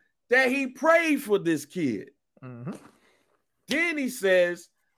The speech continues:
Speaker 1: "I've seen so many horrific injuries suffered on football fields, yet never have I seen a reaction like this.
Speaker 2: Mm-hmm.
Speaker 1: In every other situation I witnessed or covered,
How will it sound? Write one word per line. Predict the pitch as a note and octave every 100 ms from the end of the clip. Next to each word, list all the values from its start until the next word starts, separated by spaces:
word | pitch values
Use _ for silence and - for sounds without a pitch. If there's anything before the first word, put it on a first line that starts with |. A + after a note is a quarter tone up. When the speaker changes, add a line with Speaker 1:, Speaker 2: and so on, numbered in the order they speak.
| _
Speaker 1:
"I've | D3+ F3 E3+
seen | - F3 E3+
so | - F#3+
many | A3 A3+ A3
horrific | G3 F#3 F#3 F#3+ E3+ -
injuries | F#3 G#3 E3+ D#3+ -
suffered | - G#3 G#3 D3
on | C#3 C#3
football | B3 B3+ F#3 D3
fields, | C3 C3+ C3 A#2+ - _ _ _
yet | F2+ G2+ A3 C#4+ - - _ _ _
never | G#2 A#2 F3+ C4+ C#4 B3
have | A#3 G#3+ G3
I | F#3+ F3+
seen | - G3+ G3 E3
a |
reaction | B2+ A#2 D3+ F3+ - E3
like | D#3 D3+ D3 -
this. | G#2+ - _ _ _ _
Speaker 2:
Mm-hmm. | A#2 A#2 C3+
Speaker 1:
In | D4+ -
every | G#3+ C#4+ C#4+ C#4
other | C4 A#3
situation | - A#3 - G#3 F3+ E3+ - D3+ -
I | C#3+
witnessed | C3+ B2+ G3 A3+ A3 -
or | D3 C3+
covered, | - A3 D3 B2